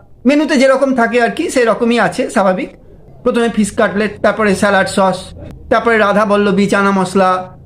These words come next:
মাটন বিরিয়ানি, তারপরে যেমন থাকে চাটনি, পাঁপড়,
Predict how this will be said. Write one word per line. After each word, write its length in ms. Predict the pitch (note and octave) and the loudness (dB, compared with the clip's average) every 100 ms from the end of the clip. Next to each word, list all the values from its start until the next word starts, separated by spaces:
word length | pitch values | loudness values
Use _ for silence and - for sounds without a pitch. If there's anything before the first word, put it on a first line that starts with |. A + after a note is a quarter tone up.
| - - - - | -18 -18 -8 0
মাটন 340 | G3 B3 A#3+ | 0 2 2
বিরিয়ানি, 600 | G#3+ G#3 G#3 G3 F#3+ F#3 - - - - - | 2 2 2 2 2 0 -6 -18 -20 -8 -2
তারপরে 300 | D4 D#4 C#4+ | 0 2 2
যেমন 260 | C4+ C4 | 2 0
থাকে 400 | B3 G#3 A#3+ B3 B3 | 0 0 0 0 0
চাটনি, 340 | A3 A3+ A3 | -2 -2 -2
পাঁপড়, 480 | A3+ G#3+ G#3+ G#3 | 0 -2 0 0